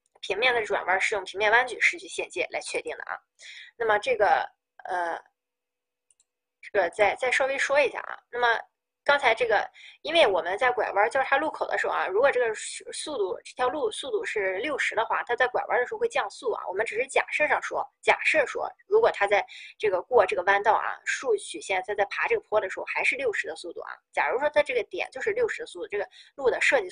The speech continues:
最大速度就是六十啊，最大速度就是六十的话，那么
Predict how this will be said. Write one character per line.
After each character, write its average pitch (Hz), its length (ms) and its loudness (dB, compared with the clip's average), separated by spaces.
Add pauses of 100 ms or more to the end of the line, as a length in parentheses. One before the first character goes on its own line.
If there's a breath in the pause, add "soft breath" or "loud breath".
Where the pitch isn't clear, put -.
(160)
最 539 120 -2
大 254 200 -2
速 - 180 -6
度 415 120 -18
就 415 120 -8
是 440 100 -4
六 466 160 2
十 - 220 -2
啊， - 80 -8 (180)
最 - 140 -2
大 240 160 -6
速 - 160 -14
度 175 60 -10
就 185 100 -10
是 196 80 -6
六 208 160 0
十 - 180 -2
的 185 100 0
话， - 140 -4 (520 loud breath)
那 277 80 -2
么 247 200 2